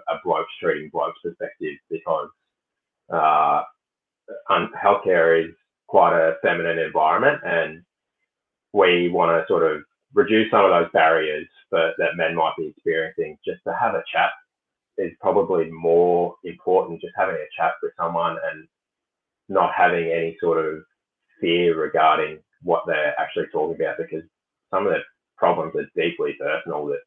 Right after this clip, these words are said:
regarding erectile dysfunction and incontinence,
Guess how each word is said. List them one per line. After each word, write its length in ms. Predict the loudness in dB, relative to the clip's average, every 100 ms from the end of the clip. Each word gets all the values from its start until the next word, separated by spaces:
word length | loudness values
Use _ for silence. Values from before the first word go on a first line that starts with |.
| _ _ _ _ _
regarding 640 | -4 0 2 2 -2 -6 -14 _ _ 0
erectile 440 | 0 2 0 0 -2
dysfunction 520 | -4 -6 -6 -8 -10
and 120 | -12
incontinence, 680 | -14 -10 -8 -8 -10 -16